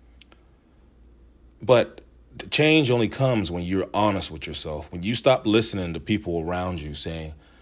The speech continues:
"You're good, man. You'll get back on your feet, man. Don't worry about that." No, look at yourself. Look at what happened. Look at your portrait and say, "Yes,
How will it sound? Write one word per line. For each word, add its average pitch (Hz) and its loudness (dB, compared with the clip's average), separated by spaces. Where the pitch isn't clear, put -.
"You're 135 4
good, 107 4
man. 113 0
You'll 131 0
get 127 2
back 101 2
on 92 -4
your 78 -8
feet, 104 -4
man. 107 -2
Don't 127 2
worry 104 6
about 90 -2
that." 110 -2
No, 113 2
look 123 0
at - 0
yourself. 80 -6
Look 107 2
at 90 0
what 95 0
happened. 80 -6
Look 147 -4
at 143 -2
your 139 2
portrait 117 0
and 95 -8
say, 92 -2
"Yes, - 2